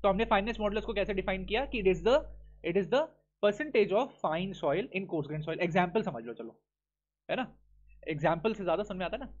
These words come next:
Practical करने से, Rancho की तरह। तो चलो देखो सर, अ, for example,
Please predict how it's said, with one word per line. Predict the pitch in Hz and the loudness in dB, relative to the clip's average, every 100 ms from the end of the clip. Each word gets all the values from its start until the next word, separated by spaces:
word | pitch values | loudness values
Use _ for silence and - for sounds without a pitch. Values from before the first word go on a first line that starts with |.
| - | -10
Practical | - 139 190 170 | -6 -2 0 0
करने | 147 - | -2 -6
से, | - - - - - - - - - - - 147 | -10 -16 -16 -16 -16 -16 -16 -16 -16 -14 -8 2
Rancho | 165 185 185 220 | 4 4 0 -4
की | 190 | -2
तरह। | 156 - - _ _ _ _ _ _ _ _ _ _ _ - | -2 -4 -6 _ _ _ _ _ _ _ _ _ _ _ -6
तो | |
चलो | 190 180 180 _ _ - | 0 0 -2 _ _ -4
देखो | 180 196 | 0 2
सर, | 214 | 0
अ, | - 160 165 | 4 6 6
for | 214 | 6
example, | 220 196 165 | 4 2 0